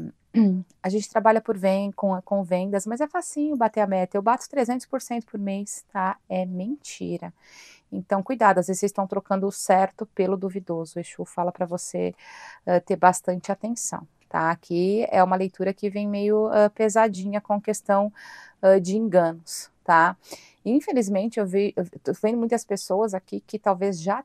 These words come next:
tenham fechado um contratinho, uma parceria com alguma pessoa, né? É, e essa ideia da perda financeira pode vir,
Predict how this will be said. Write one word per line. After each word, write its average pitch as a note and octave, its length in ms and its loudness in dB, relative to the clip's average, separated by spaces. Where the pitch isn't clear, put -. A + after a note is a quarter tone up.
tenham A3+ 280 -4
fechado G3 500 -4
um F#3+ 40 -6
contratinho, F#3+ 760 -6
uma A3 160 -4
parceria G#3 540 -2
com - 120 -8
alguma G#3+ 300 -2
pessoa, F3 580 -8
né? F3+ 280 -2
É, E3+ 460 2
e F3+ 100 2
essa G3 240 2
ideia G3 220 -2
da F#3+ 140 -2
perda F#3+ 340 -4
financeira F#3 480 -8
pode F3+ 420 -4
vir, F3 300 -14